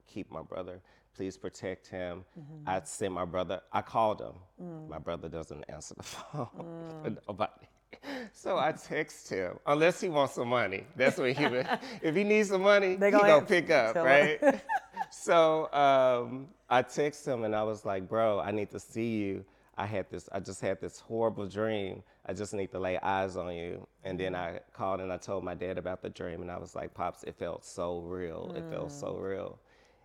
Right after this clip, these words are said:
Speaker 1: And three weeks later, he passed. I was like, "We need to
Speaker 2: Mm.
Speaker 1: get up." My, one of my friends passed away. I went to D C for that. Then I received an award in Memphis the following week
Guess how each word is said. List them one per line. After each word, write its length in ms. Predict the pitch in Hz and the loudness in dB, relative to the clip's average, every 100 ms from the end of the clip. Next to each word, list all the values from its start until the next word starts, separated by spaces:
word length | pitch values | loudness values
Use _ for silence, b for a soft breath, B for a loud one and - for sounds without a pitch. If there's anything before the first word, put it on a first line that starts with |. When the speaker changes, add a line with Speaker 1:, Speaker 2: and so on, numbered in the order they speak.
| b _ 98 | b _ -8
Speaker 1:
And 480 | 95 92 92 107 - | -4 -4 -4 -8 -8
three 220 | 95 98 | -6 -4
weeks 340 | 104 - - | -4 -8 -10
later, 400 | 101 104 110 107 104 _ - | -4 -4 -4 -10 -14 _ -16
he 120 | 107 | -14
passed. 500 | - 107 110 95 - | -8 -6 -6 -8 -8
I 80 | 92 | -8
was 160 | 87 | -6
like, 160 | 92 85 | -8 -6
"We 80 | 95 | -6
need 160 | 95 90 | -6 -6
to 60 | |
Speaker 2:
Mm. 40 | 87 | -6
Speaker 1:
get 180 | 95 95 | -6 -4
up." 380 | 95 92 - _ | -2 -4 -8 _
My, 220 | - 92 92 | -8 -4 -4
one 280 | 87 90 | -4 -6
of 60 | 98 | -4
my 100 | 90 | -4
friends 360 | - 95 90 - | -4 -4 -4 -6
passed 300 | 95 90 - | -6 -6 -6
away. 220 | 95 90 | -6 -4
I 40 | |
went 200 | 85 90 | -6 -8
to 80 | 104 | -12
D 180 | 90 90 | -10 -10
C 220 | 85 101 | -10 -10
for 180 | 92 98 | -10 -8
that. 300 | 90 90 87 | -6 -6 -8
Then 160 | 98 87 | -8 -6
I 160 | 87 90 - _ | -6 -8 -12 _
received 380 | 92 - 95 90 | -18 -10 -8 -8
an 140 | 92 90 | -8 -10
award 400 | 92 92 92 87 | -8 -6 -6 -8
in 120 | 87 | -8
Memphis 360 | 92 87 - - | -10 -12 -16 -16
the 100 | 87 | -16
following 640 | - 87 90 90 90 92 | -8 -8 -8 -10 -14 -12
week 360 | 95 95 92 | -10 -10 -12